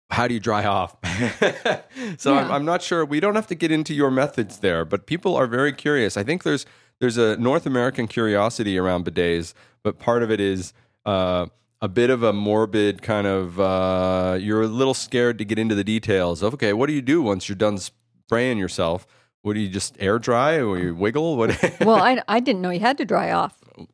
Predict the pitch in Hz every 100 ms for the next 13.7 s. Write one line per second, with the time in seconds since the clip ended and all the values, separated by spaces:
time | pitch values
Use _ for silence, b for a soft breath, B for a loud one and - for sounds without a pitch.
0 | - 226 175 - - 196 190 175 180 B
1 | B B 214 214 214 214 202 196 - 208
2 | 185 226 233 190 170 170 - 165 180 185
3 | 160 156 151 151 170 180 180 190 196 190
4 | 208 339 254 151 123 156 123 214 - 202
5 | 196 - - - 208 208 220 240 - _
6 | _ - 294 311 233 - 151 - _ _
7 | _ _ _ _ 233 226 262 - - -
8 | 254 370 - 226 170 170 175 175 180 190
9 | 175 175 180 180 196 - 190 - 190 170
10 | 165 - 190 196 190 - 196 220 - 175
11 | 156 190 185 165 - 107 117 - _ _
12 | 190 190 196 220 214 185 170 190 220 -
13 | - - 127 131 - 85